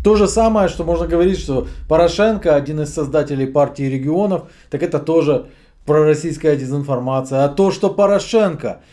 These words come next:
являлся министром, который отлично торговал с Российской Федерацией в четырнадцатом-пятнадцатых годах, когда уже была война, так это тоже дезинформация, да? Но не менее пристальное внимание сейчас к тем, кто был назначен.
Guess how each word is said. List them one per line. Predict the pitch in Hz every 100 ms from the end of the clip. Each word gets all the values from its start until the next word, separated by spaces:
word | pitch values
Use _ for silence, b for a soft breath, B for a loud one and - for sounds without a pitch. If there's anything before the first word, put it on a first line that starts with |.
| b
являлся | 143 170 175 185 175 175
министром, | 175 180 190 214 208 160
который | 151 160 165 160
отлично | 156 165 147 156
торговал | 147 170 156 170 156 143 131 B B B
с | -
Российской | 175 175 151 175
Федерацией | 151 151 170 160 147 160
в | 143
четырнадцатом-пятнадцатых | - 175 156 147 - 151 156 143 151
годах, | 143 170 196 196
когда | 156 139 175
уже | 160 151 160
была | 151 160 160 147 120 B B
война, | 131 180 175 156 139
так | 156 170
это | 170
тоже | 147 156 165 160 151 - b b b -
дезинформация, | 123 156 170 156 156 147 139 131 120 110 110 _ _
да? | 117 143 156 160 _ _ _ -
Но | 113 180 226 156 95
не | 110 147
менее | 165 247 233 185
пристальное | 156 202 202 175 165 156
внимание | 147 156 196 185 156
сейчас | 139 135
к | -
тем, | - 196 220
кто | - - 185 185
был | 135 180
назначен. | 170 165 131 156 202 190 139 104